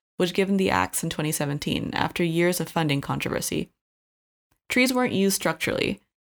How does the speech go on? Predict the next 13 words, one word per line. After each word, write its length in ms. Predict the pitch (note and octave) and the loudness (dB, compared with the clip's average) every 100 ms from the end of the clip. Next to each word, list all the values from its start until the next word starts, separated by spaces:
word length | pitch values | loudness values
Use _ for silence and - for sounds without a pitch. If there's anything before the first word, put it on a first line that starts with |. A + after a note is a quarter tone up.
| _ | _
but 240 | G3 F#3+ - | 0 2 2
as 180 | - F3+ | 2 0
ornament 640 | - G#3+ D3 - - - - | 2 2 2 0 -4 -10 -10
to 100 | - | -4
decorate 360 | F3+ F#3 D#3+ - | -2 0 -2 -2
the 60 | |
project, 540 | - C#3+ - F2 - - _ _ _ _ | -2 -2 -2 -4 -6 -14 _ _ _ _
sort 300 | - A3 A#3 | -2 2 2
of 240 | A#3 G#3+ G3 | 2 0 0
like 240 | F3+ F3+ | 0 0
a 60 | E3 | -2
green 280 | E3+ E3+ | 0 0
cloak. 460 | D#3+ - - - | 0 -2 -2 -4